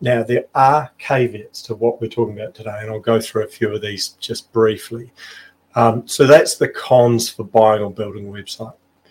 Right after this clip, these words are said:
You can do a bit of a, I like to call it a pseudo mix of the two. So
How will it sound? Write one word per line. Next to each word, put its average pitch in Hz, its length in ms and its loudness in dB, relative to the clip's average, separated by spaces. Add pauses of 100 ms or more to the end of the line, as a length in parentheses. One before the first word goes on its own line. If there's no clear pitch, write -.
(1300)
You 160 320 4
can 151 680 4 (260)
do 127 480 6
a - 80 -2
bit 123 220 6
of 113 160 4
a, 113 380 4 (360)
I 131 280 -4
like 123 240 4
to - 60 -20
call 117 240 2
it 104 60 0
a 110 60 0
pseudo 117 460 6
mix 120 380 -2
of 104 160 -6
the 110 120 -6
two. 101 360 -4
So 120 520 4